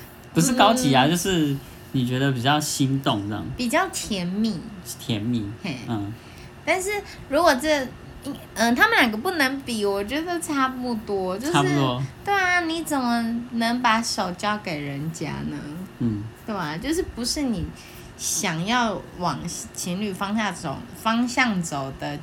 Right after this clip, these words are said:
Speaker 2: 暧昧对象，你不会把手给他。好了，我啦，我不会把手给他。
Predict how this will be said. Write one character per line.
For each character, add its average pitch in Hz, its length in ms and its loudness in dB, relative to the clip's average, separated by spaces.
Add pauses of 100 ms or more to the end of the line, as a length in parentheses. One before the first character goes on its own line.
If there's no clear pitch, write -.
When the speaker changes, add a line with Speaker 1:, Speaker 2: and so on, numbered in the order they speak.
(160)
Speaker 2:
暧 185 200 0
昧 180 200 -4
对 165 240 -6
象， 156 240 -6 (1300)
你 185 220 -4 (160)
不 175 80 -2
会 226 140 0
把 143 220 0
手 139 360 -6
给 - 200 -12
他。 - 160 -12 (840)
好 165 120 0
了， 165 140 2
我 156 160 2
啦， 123 140 -4
我 175 200 0
不 170 140 -2
会 202 100 0
把 160 180 0
手 151 200 -6
给 139 140 -8
他。 135 180 -10